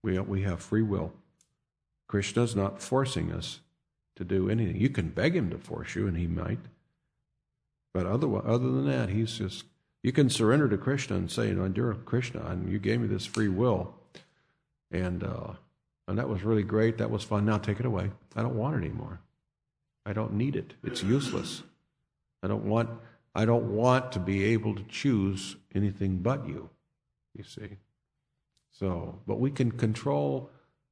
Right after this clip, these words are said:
how we, uh, and there's a, in the, uh, eleventh canto, twenty-third chapter,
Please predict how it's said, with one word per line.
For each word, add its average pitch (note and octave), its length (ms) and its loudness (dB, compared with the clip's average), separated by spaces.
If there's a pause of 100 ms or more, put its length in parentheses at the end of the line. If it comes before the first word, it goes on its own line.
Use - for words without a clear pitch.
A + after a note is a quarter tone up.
(100)
how C#3+ 400 0
we, A#2 720 4 (220)
uh, F2+ 420 -2
and F#2+ 200 -4
there's A2+ 320 4
a, A2+ 300 4
in A2 140 0
the, A2 480 0 (240)
uh, G2 280 0
eleventh D#3 420 6
canto, A2+ 760 2 (220)
twenty-third A2+ 1400 -4
chapter, - 640 -4